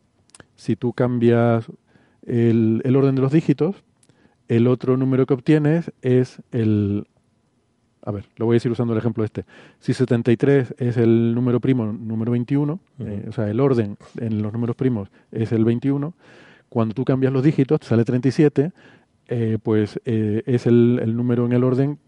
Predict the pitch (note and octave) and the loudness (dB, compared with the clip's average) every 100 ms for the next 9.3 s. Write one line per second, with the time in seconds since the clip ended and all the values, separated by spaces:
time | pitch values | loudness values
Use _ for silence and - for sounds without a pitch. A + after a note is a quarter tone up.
0 | - A2 A2 A#2 A#2 A2+ B2 D#3 D3 A2 | -6 -4 -2 -2 -2 -2 0 0 -2 -4
1 | G#2+ A2 G#2+ G2+ - A2+ F#3+ _ A#2 G2 | 0 2 0 -2 -10 -12 -12 _ -10 -10
2 | A2 _ _ _ - G2 G2+ G2+ G#2+ G#2+ | -14 _ _ _ -12 -10 -8 -8 -4 -4
3 | G#2 A2+ A2 C#3+ C3 G#2 G#2 G#2 G#2+ G#2 | -2 -2 -2 -2 -2 -2 -2 -4 -6 -6
4 | F#2+ G#2+ - - C3 A#2+ B2 B2 B2 B2+ | -6 -10 -12 -12 -6 -2 0 0 0 2
5 | B2+ C3 C#3+ D3+ G3+ - G#3+ - G#2+ A#2 | 4 4 2 2 0 -4 -10 -8 -4 -4
6 | A2+ A#2 A2+ A2 _ - _ - A2+ A2 | -2 -2 -4 -6 _ -20 _ -8 -2 0
7 | G#2+ A#2+ G#2 G2+ D3+ A#2+ A2 A2 A2+ G#2+ | 2 2 0 -2 -2 0 0 -2 -2 -2
8 | A#2+ A#2 A#2+ B2+ B2+ C3+ B2 B2+ C#3 D3+ | -2 -2 -2 -2 -2 -2 0 0 0 0
9 | D3+ D3 | -2 -2